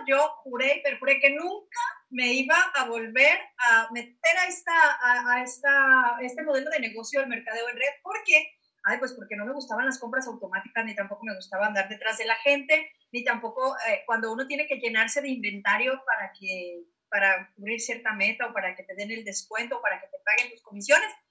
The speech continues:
Entonces yo dije, "No, jamás en la vida vuelvo a esto". Pero, <laughs> eh, después de incursionar en muchas otras, eh, cosas de ventas, de todo,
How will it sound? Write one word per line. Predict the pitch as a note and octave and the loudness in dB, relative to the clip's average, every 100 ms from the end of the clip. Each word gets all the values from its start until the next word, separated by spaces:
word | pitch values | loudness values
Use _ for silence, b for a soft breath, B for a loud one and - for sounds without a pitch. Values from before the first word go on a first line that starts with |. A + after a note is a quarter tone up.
| _ | _
Entonces | A#3 C4 C4 C4+ | -10 -8 -8 -2
yo | C#4 | -2
dije, | C#4+ C#4 C#4+ D4+ | 2 2 2 -2
"No, | G4+ A4 - - | -2 -2 -4 -8
jamás | C4 F4+ F#5+ - | -2 0 0 -2
en | D4+ | -2
la | C#4+ | 0
vida | F4 E4 D#4 | 0 -2 2
vuelvo | D4+ D4+ D#4 D#4+ - A3+ | 4 2 0 -8 -6 -2
a | A3 | -2
esto". | - - - _ _ _ _ _ _ _ _ _ _ | -2 -12 -20 _ _ _ _ _ _ _ _ _ _
Pero, | E4+ F#4 E4 - - | 2 4 0 -4 2
<laughs> | - E4+ - D#4 D#4+ - b b | 4 4 0 -6 -10 -14 b b
eh, | A3+ A#3 A#3 A3+ A3+ | -2 0 0 -2 0
después | A#3+ B3 C4 | -2 2 2
de | D4+ D#4 | 4 2
incursionar | D4+ C4+ C4+ A#3 A#3 A#3 B3+ | -2 -8 -8 -6 -2 2 2
en | C#4+ C4 G#3+ | 2 -2 -10
muchas | B3 B3+ C4+ | -8 -4 -4
otras, | C4 B3 B3+ - - - | -4 -8 -8 -10 -14 -12
eh, | G#3 G3 F#3+ - _ _ _ _ | -8 -8 -10 -18 _ _ _ _
cosas | A#3 B3+ C4+ | -6 0 2
de | B3 | 4
ventas, | C4 C#4+ C4 G3+ D#3+ - _ b b b | 4 2 2 2 2 -6 _ b b b
de | G#3 G#3 G#3 | -4 -4 0
todo, | G#3+ G#3+ C#4 D4 - | 0 0 2 2 0